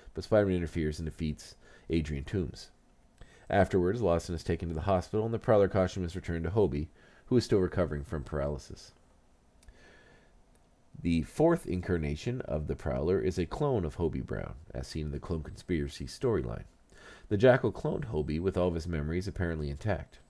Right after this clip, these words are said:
After learning about the Jackal's mission, Prowler became loyal to him and started acting as a spy to find out what Parker Industries was up to. It is revealed that this Prowler is a clone that Jackal had gathered to grow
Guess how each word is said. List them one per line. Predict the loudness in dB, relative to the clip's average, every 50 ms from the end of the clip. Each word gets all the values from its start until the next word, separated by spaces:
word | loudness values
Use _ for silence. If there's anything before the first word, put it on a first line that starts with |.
| -14 -8 -6
After | -6 -4 -2 0
learning | 0 2 2 0 0
about | 0 -2 -2
the | -4 -4
Jackal's | -4 -2 -4 -4 -6 -8 -6
mission, | -6 -6 -6 -6 -6 -8 -6
Prowler | -2 0 2 2 2 2
became | 0 0 -2 -2 0 2
loyal | 4 6 6 6 4
to | 2 0
him | -2 -2 -4
and | -6 -6
started | -4 0 0 2 2
acting | 2 0 0 0 -2 -4 -4 -4
as | -6 -6
a | -8
spy | -10 -4 2 4 6 6 6 4
to | 2
find | 0 -2 -2 -2 0
out | 0 0
what | 0 -2 -2
Parker | -2 -2 -2 -2 -2 -4 -2
Industries | -2 -2 -4 -6 -6 -6 -6 -6 -6
was | -6 -4 -4
up | -4 -4 -4
to. | -8 -8
It | -8 -10 _ -20 -20 -20 -20 -18 -18 -20 -12 -4 -2 0
is | 2
revealed | 6 8 10 10 10 10 8
that | 6 4 4
this | 2 0 0 0
Prowler | 0 2 2 2 4 2 0 0
is | 0 -2
a | -4
clone | -2 0 0 2 2 2 0
that | -2 -2
Jackal | -2 0 0 0 0 0 -2
had | -2 0
gathered | 0 0 0 2 2 0 0 -2 -4 -8 -14 -16 -20 -12 -8
to | -6 -4
grow | 0 2 4 4 4 4 2 2